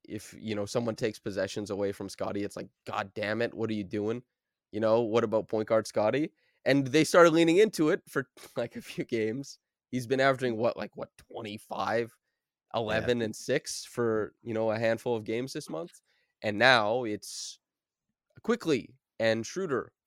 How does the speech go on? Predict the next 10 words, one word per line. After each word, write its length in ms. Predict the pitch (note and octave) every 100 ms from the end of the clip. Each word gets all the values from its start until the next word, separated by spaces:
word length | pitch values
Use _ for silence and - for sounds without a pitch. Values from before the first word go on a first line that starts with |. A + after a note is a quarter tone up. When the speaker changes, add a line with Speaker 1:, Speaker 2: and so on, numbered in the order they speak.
| _ -
Speaker 1:
are 280 | A2 G#2+ G#2
going 340 | G2 A2+ A2+
to 160 | - G#2
provide, 500 | - F#2+ G2 G#2 F#2+
like, 220 | G2+ F#2
I 80 | G2+
think 220 | A#2 A#2
a 60 |
lot 600 | G2+ F#2+ G2 G2+ G#2+ A2+
of 240 | G#2+ F#2+